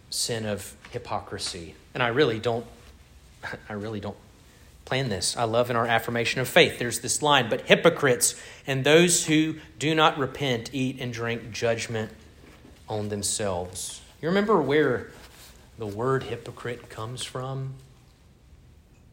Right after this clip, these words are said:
It originally meant a play or a stage actor,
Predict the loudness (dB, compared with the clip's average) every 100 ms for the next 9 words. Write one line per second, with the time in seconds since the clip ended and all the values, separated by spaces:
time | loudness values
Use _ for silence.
0 | -20 -20 -20 -20 -20 -20 -18 -18 -20 -8
1 | -2 0 2 2 2 2 0 -2 -4 -4
2 | -6 -8 -10 -14 -4 -2 -2 -2 -2 -6
3 | -10 -8 -2 -2 -2 -2 0 2 2 2
4 | 0 0 0 -2 -4 -8 -8 -10